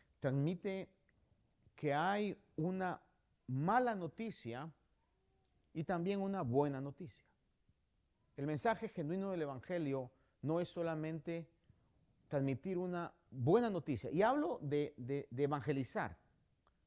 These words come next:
porque quizás en la mente de alguien está, "Pastor, pero evangelio significa buenas nuevas". Claro que sí. Por eso es de que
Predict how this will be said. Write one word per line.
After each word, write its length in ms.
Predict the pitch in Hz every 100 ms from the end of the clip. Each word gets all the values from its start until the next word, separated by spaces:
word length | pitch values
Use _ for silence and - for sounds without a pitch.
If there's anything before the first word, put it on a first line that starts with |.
| _
porque 160 | 160
quizás 300 | 143 202 185
en 80 | 214
la 100 | 170
mente 240 | 165 170
de 80 | 180
alguien 220 | 156 175
está, 240 | 147 - 170 170 -
"Pastor, 320 | 131 208 214
pero 140 | 233
evangelio 440 | 165 123 180 202 208
significa 600 | 151 113 170 156 185 -
buenas 460 | 120 120 143 156 143
nuevas". 400 | 208 277 - - _ _ _ _
Claro 280 | - 208 262
que 120 | 196
sí. 240 | 196 247 120 _ _ _ _ _ _
Por 140 | 131 139
eso 220 | 160 175
es 120 | 170
de 120 | 175
que 280 | - 143 110